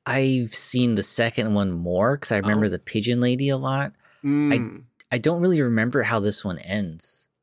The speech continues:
Speaker 1: right? I just remember it, it, there being a lot of, uh, traps that the,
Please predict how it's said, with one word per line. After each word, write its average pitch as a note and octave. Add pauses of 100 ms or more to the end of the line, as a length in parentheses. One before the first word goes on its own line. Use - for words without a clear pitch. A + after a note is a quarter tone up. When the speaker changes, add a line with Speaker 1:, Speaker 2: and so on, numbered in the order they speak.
(140)
Speaker 1:
right? A2
I A#2
just C3
remember A2+
it, A2
it, E2
there G#2+
being G2+
a G2
lot F#2+
of, F#2
uh, F2 (720)
traps - (440)
that G2
the, F#2+